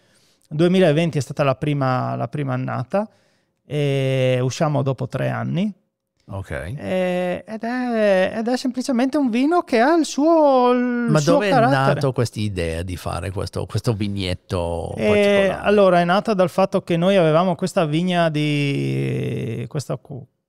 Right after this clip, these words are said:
Speaker 1: quattromila metri, quasi mezzo ettaro, di Cabernet Franc, eh, che volevo dismettere.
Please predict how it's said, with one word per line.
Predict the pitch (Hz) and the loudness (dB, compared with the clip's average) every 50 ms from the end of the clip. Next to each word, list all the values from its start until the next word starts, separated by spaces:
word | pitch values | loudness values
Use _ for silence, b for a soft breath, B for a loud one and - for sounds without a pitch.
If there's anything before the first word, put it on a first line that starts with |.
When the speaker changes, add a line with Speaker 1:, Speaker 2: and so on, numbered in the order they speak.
| _ _ | _ _
Speaker 1:
quattromila | - 151 165 - 160 151 156 160 151 135 | -6 -4 -4 -4 -4 -4 -4 -4 -4 -2
metri, | 135 139 151 151 143 135 127 | -2 -2 -2 -2 -4 -6 -8
quasi | - - 147 131 139 | -8 -6 -6 -4 -4
mezzo | 139 143 143 135 139 139 | -4 -4 -4 -4 -4 -4
ettaro, | 135 135 131 - - 147 147 160 | -2 -4 -4 -6 -6 -4 -4 -2
di | 156 131 131 | -4 -4 -4
Cabernet | - 156 139 135 139 143 139 143 | -4 -2 -2 -2 -2 -2 -4 -6
Franc, | - - 139 135 123 127 151 185 190 - _ _ _ _ _ _ _ _ _ _ _ _ _ _ _ _ _ _ _ _ | -6 -8 -6 -6 -6 -6 -6 -8 -10 -14 _ _ _ _ _ _ _ _ _ _ _ _ _ _ _ _ _ _ _ _
eh, | - 160 165 160 156 156 151 151 147 147 147 143 143 143 143 139 135 123 - | -4 0 2 2 2 2 2 2 2 2 2 2 2 2 2 0 0 -2 -2
che | - 151 143 139 139 131 131 131 131 120 | -2 0 2 2 2 2 2 2 0 0
volevo | 120 131 135 135 151 147 151 | 0 2 4 4 4 4 2
dismettere. | 143 143 139 123 139 135 131 120 - - 131 135 160 185 | 2 2 0 0 0 -2 -2 -4 -6 -6 -6 -6 -6 -6